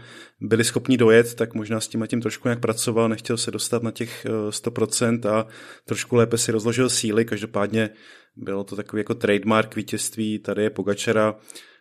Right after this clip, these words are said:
na závodě, který mu svým profilem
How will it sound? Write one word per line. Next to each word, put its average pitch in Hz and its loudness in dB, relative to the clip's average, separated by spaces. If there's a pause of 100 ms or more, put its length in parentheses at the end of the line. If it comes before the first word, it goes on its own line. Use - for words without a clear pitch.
(120)
na 98 0
závodě, 101 0
který 104 -6
mu 104 -4
svým 104 -4
profilem 104 0